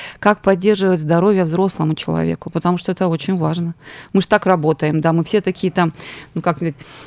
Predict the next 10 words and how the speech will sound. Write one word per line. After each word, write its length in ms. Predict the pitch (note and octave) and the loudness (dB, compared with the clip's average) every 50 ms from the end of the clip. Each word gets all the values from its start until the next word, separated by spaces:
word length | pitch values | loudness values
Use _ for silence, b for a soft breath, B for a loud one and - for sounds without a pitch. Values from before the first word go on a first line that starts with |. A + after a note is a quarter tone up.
| B | B
замороченные 800 | - D#3 G3+ A3+ A#3 A#3+ A#3 A#3 A3+ A3 - - G3+ F#3 F3+ F3+ E3+ | 0 2 4 6 6 6 6 6 4 4 4 2 0 2 2 2 2
своими 240 | - - G3 G3+ G3 | 0 0 0 0 0
проблемами. 640 | - G3 F#3+ F#3 F3+ F3+ F3 E3+ D#3+ D#3 D#3 D#3+ E3 | 0 0 2 2 2 2 2 2 0 -2 -4 -4 -6
Как 240 | - - A3 A3+ - - | 0 2 2 2 2 2
нам 280 | F#3+ F#3+ F3+ E3 D#3+ | 4 4 4 4 4
выжить 400 | D3+ F3 A3+ C4 A#3+ A3+ F#3 - | 2 2 4 4 4 2 0 2
в 80 | D#3+ F3 | 2 2
этом 280 | F#3+ - - F#3 F3 | 2 2 2 0 0
вот 300 | E3 F3 F#3 - - - - _ _ | 2 0 -2 -2 -4 -14 -20 _ _
т-, 120 | - - | -20 -20